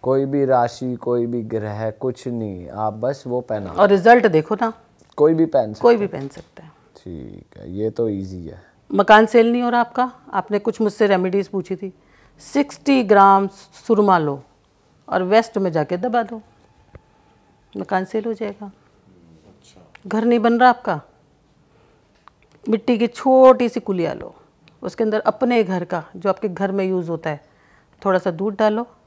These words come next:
Speaker 2: दही डालो, अपने किचन के चीनी के डब्बे से चीनी डालो और थोड़ा सा उसमें डालो शहद। और जो घर के आसपास आपका बो-, अ, वाटर बॉडी है ना,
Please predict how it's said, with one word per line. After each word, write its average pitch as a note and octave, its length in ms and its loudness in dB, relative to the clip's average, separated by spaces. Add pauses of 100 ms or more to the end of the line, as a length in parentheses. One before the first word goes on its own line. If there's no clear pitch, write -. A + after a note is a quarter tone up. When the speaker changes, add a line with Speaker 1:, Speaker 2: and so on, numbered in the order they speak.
(140)
Speaker 2:
दही G3 360 -8
डालो, A3 340 0 (580)
अपने D#4 360 2
किचन C#4 440 0
के B3+ 220 -2
चीनी A3 340 -4
के G#3 180 -2
डब्बे F#3 320 -4
से F#3+ 140 -4
चीनी A3 380 -4
डालो A3 360 -2 (760)
और A3 340 0
थोड़ा G3 200 0
सा G3 120 -8
उसमें F#3+ 260 -8
डालो F3+ 220 -4
शहद। F#3 420 -4 (680)
और G3 60 0
जो A#3+ 160 -2
घर G3+ 260 -4
के A3+ 100 -2
आसपास G#3+ 420 0
आपका G#3 320 0
बो-, F3+ 280 -2
अ, E3+ 240 0
वाटर G3 340 0
बॉडी G#3 320 2
है F#3+ 100 0
ना, F#3 140 -6